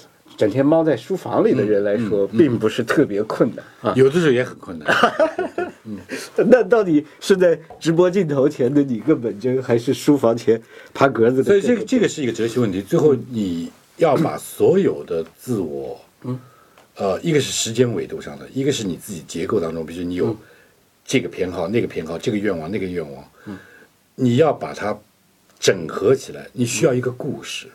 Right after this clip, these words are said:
Speaker 1: 嗯，嗯。
Speaker 2: 你需要把自己讲通，就是哪些是你更优先的，
Speaker 1: 嗯。
Speaker 2: 哪些是比较次要的，
Speaker 1: 嗯。
Speaker 2: 你究竟看重什么？
Speaker 1: 嗯。
Speaker 2: 这个问题其实有两个面向，一个是在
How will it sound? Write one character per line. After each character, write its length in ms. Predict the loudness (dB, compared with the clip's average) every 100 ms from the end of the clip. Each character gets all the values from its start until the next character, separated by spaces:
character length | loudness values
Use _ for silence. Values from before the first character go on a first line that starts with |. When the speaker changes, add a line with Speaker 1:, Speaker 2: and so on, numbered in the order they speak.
| _ -10
Speaker 1:
嗯， 200 | -10 -10 -4
嗯。 160 | -2 -2 -2
Speaker 2:
你 120 | 0
需 80 | 2
要 80 | 2
把 220 | 0 -8
自 160 | -8
己 100 | -12
讲 260 | -4 -2 -4
通， 180 | -6 -8
就 100 | -4
是 60 | -4
哪 220 | -4 -8
些 240 | -2 0
是 360 | 0 -2 -4 -4 -12 _ _ _ _ _
你 220 | -8 -8 -4
更 240 | -2 0
优 220 | 2 0
先 320 | 0 -4 -4 -6
的， 160 | -10 -14 _
Speaker 1:
嗯。 180 | -10 -10 -6
Speaker 2:
哪 180 | -4 -4
些 220 | 0 0
是 220 | 0 -6 -12 _ _ -8
比 100 | -4
较 140 | -4 -4
次 200 | -8 -4
要 180 | -4 -8
的， 100 | -18 -20 _ _
Speaker 1:
嗯。 60 | -20 -20 -2
Speaker 2:
你 160 | 0
究 180 | 2 2
竟 180 | 0 -2
看 320 | -4 -4 -4
重 160 | -6 -10
什 160 | -14
么？ 80 | -16 -20 _ _ -20
Speaker 1:
嗯。 120 | -20 -20 _ _ 0
Speaker 2:
这 100 | 4
个 80 |
问 80 | 4
题 80 | 2
其 160 | -4 -4
实 260 | -2 -2 -4 _ _ _ _ _ -6
有 260 | 4 4 4
两 320 | 2 0 -2
个 100 | -2
面 220 | 0 0
向， 100 | -2
一 120 | 0
个 80 | 2
是 200 | 2 -2
在 300 | 0 0 0